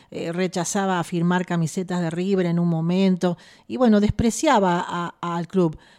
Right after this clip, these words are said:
Pero bueno, ante la muerte y, y después todo eso yo dije, lo habrá hecho por sus adicciones, por su locura que tenía a veces con, con todo lo que le pasó, sus adicciones espe-, especialmente, ¿no?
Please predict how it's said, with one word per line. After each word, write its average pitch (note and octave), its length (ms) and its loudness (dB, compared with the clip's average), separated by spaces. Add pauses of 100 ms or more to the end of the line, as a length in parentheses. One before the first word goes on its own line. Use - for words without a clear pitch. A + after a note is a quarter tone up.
Pero B3 180 2
bueno, G3+ 420 4
ante G3+ 240 2
la F#3+ 140 0
muerte B3+ 500 2
y, F#3 480 -4
y G3 120 -2
después A3+ 300 -2
todo B3 200 2
eso A#3+ 240 2
yo G#3 240 0
dije, F#3 720 -2 (120)
lo F#3 160 -4
habrá A#3 240 2
hecho A#3 220 -2
por F#3+ 160 -4
sus F#3 220 -6
adicciones, F#3+ 840 2 (320)
por G3 160 0
su F#3+ 240 0
locura F#3+ 640 0
que F3+ 140 -6
tenía F#3 400 0
a - 20 -2
veces F#3 320 -2
con, F3 280 -2 (300)
con G3 180 -2
todo A#3+ 240 6
lo F#3+ 160 2
que E3+ 300 -4
le E3+ 160 -2
pasó, F#3+ 560 2
sus F3+ 220 -8
adicciones F#3 600 0
espe-, - 260 -8
especialmente, E3+ 800 -2
¿no? B3 200 2